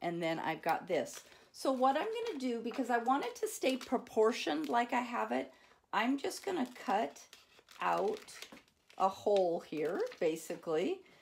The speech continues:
of the transfer sheet so that I can put in my little pink pieces. And that way I can press it all at once.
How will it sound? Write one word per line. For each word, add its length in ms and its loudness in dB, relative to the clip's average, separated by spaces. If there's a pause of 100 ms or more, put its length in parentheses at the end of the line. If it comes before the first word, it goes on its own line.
(200)
of 200 6
the 100 6
transfer 720 -4
sheet 400 -8
so 240 2
that 260 2
I 200 2
can 260 0
put 380 2
in 400 -2 (960)
my 520 -2 (300)
little 220 -2
pink 340 -6
pieces. 640 -10 (340)
And 160 -6
that 300 2
way 160 2
I 100 2
can 180 -8
press 300 -2
it 60 -2
all 200 0
at 100 -6
once. 420 -6